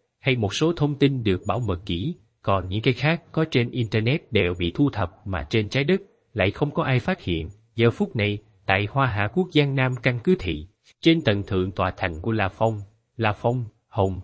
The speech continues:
Lôi Thần ba người đang ngồi quay quanh một cái bàn nhỏ. "Ta sớm đã đạt tới cấp hành tinh bậc chín đỉnh phong, như thế nào lại không thể đột phá được nhỉ?" Lôi Thần khó chịu vuốt vuốt cái đầu trọc của mình,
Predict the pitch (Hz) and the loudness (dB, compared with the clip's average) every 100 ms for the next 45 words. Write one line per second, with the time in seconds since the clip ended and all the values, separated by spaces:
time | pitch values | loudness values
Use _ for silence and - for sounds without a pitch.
0 | - - 147 147 110 98 107 127 123 90 | -8 4 4 6 0 -2 -2 -2 0 -2
1 | 80 - 123 127 113 104 - 131 127 123 | -2 -2 -2 0 2 0 2 0 2 0
2 | 107 92 - 151 95 76 80 71 131 185 | 0 -2 -2 -4 -4 -6 -4 -4 -6 -12
3 | _ _ _ - 107 - 131 185 127 120 | _ _ _ -4 -2 0 0 0 -2 -2
4 | 85 - 135 160 180 - 98 95 120 101 | -4 -2 -2 0 -4 -2 -4 -2 -2 -2
5 | 82 - 156 117 117 135 131 131 120 _ | -6 -4 -4 -2 -4 -2 -2 -2 -6 _
6 | _ - 196 190 170 139 92 90 - 95 | _ 0 2 4 2 2 0 -2 0 0
7 | - 156 135 120 120 101 - 143 180 135 | 0 -4 0 0 2 0 0 -4 -2 -4
8 | - 87 76 143 - - - - 170 165 | -4 -4 -4 -6 -12 -20 -8 4 4 4
9 | 117 110 113 180 196 110 104 104 190 196 | 2 0 -2 -2 -2 2 0 4 2 4
10 | 196 - - 190 117 104 - 202 - 135 | 0 0 -2 2 2 2 2 -2 -2 2
11 | 117 110 | 2 2